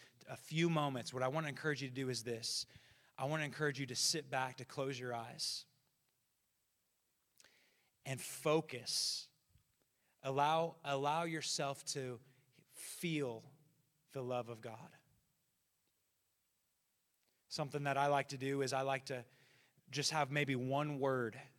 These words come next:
that I feel like the Lord is highlighting. Sometime-, oftentimes it's just the word Abba, which is, which is the word for dad or father in, in Hebrew.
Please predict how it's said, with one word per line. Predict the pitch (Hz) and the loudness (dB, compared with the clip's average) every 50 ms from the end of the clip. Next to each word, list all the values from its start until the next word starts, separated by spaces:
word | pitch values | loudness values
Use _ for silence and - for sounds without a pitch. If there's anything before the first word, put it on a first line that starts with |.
| _ - | _ -4
that | 131 127 | -4 -2
I | 123 | -2
feel | 120 - 139 | -2 0 2
like | 131 123 120 - | 2 2 2 0
the | 131 | -2
Lord | 120 123 127 123 120 | 0 2 2 2 2
is | 113 - | 0 -2
highlighting. | - 131 123 120 117 117 117 120 123 127 135 135 139 _ _ _ _ _ _ _ _ _ _ _ _ _ _ - - - - | -4 -4 -4 -4 -6 -6 -10 -10 -12 -14 -16 -18 -20 _ _ _ _ _ _ _ _ _ _ _ _ _ _ -20 -20 -12 -6
Sometime-, | - - 147 139 120 - 143 135 135 135 | -4 -2 -2 -2 -2 -2 0 0 0 2
oftentimes | 139 139 139 - 147 131 - 143 131 135 135 127 127 | 4 2 2 2 0 -4 -2 -2 0 0 -2 -2 -4
it's | 120 | -4
just | - 139 120 - - | -4 -4 -4 -4 -2
the | 131 | 0
word | 123 127 123 123 | 2 2 0 0
Abba, | - 120 120 120 117 117 113 - - - _ _ _ _ _ _ _ _ _ _ | -2 -4 -4 -4 -4 -6 -8 -10 -14 -18 _ _ _ _ _ _ _ _ _ _
which | - 123 - - | -8 -6 -4 -4
is, | 127 120 110 - - - - _ _ _ _ _ - - - | -2 -2 -2 -2 -2 -4 -6 _ _ _ _ _ -20 -16 -8
which | 131 131 123 - - | -6 -4 -4 -2 -2
is | 131 123 113 | -2 -2 -2
the | 113 131 | -2 -2
word | 120 117 127 123 123 120 | 0 2 2 2 2 0
for | - - 120 | -2 -6 -8
dad | 110 113 117 123 117 117 113 110 110 | -4 -2 0 0 0 0 0 -2 -4
or | 110 117 | -8 -10
father | 113 - - 123 117 120 117 117 113 113 113 120 123 | -8 -4 -4 -2 -2 -2 -2 -2 -4 -6 -6 -8 -10
in, | 127 120 117 113 113 120 - _ _ _ _ _ _ _ _ _ - | -10 -8 -8 -8 -10 -12 -16 _ _ _ _ _ _ _ _ _ -12
in | 127 120 | -10 -10
Hebrew. | 113 - 123 139 131 107 120 117 113 113 | -10 -8 -6 -6 -6 -6 -6 -8 -8 -8